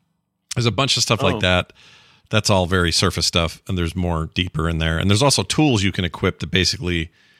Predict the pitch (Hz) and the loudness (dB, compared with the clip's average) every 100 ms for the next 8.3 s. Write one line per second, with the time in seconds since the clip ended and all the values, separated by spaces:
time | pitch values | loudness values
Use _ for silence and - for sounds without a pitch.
0 | _ _ _ - 98 92 - 80 85 82 | _ _ _ -2 0 0 -2 -4 -2 -2
1 | - - - 87 82 78 76 - - 73 | 0 -2 0 0 0 -2 -6 -10 -10 -6
2 | - 87 - _ - 82 80 82 - 92 | -6 -6 -14 _ -6 -2 0 0 0 -2
3 | 85 82 87 85 80 78 76 - - _ | -2 -2 -2 -2 -2 -2 -2 -6 -12 _
4 | - 80 71 - 87 - - 82 71 - | -4 -4 -2 0 0 -2 -6 -6 -8 -6
5 | 92 82 90 82 80 78 76 76 - _ | -4 -2 -2 -2 -2 -4 -6 -10 -16 _
6 | _ _ _ _ _ - 95 101 98 85 | _ _ _ _ _ -10 -2 -2 -2 -4
7 | - 82 82 82 87 87 85 85 82 87 | -2 0 2 0 -4 -4 -2 -2 -2 -2
8 | 80 80 71 | -2 -2 -6